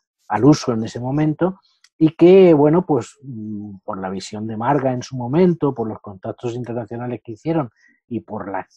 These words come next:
casuística especial de, de grupo de profesionales que se montó allí,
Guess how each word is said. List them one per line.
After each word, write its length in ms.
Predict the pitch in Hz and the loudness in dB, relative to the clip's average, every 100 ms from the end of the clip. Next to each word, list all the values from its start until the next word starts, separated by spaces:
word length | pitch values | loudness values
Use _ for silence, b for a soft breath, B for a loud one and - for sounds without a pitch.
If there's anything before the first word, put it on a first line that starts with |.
| - | -18
casuística 840 | 90 - 131 - - 127 131 127 | -16 -8 -8 -6 -8 -8 -4 -4
especial 680 | 120 - 123 - 139 135 131 | -4 -8 -12 -6 -2 0 0
de, 320 | 127 127 120 _ _ _ | -2 -4 -4 _ _ _
de 120 | 120 | -4
grupo 320 | 127 147 143 | 2 4 6
de 80 | 139 | 4
profesionales 600 | 131 123 117 120 139 135 | 4 -2 -4 -2 0 0
que 80 | - | -2
se 140 | 113 120 | -6 -6
montó 300 | 123 123 131 | -6 -4 0
allí, 360 | 127 151 156 | 4 6 4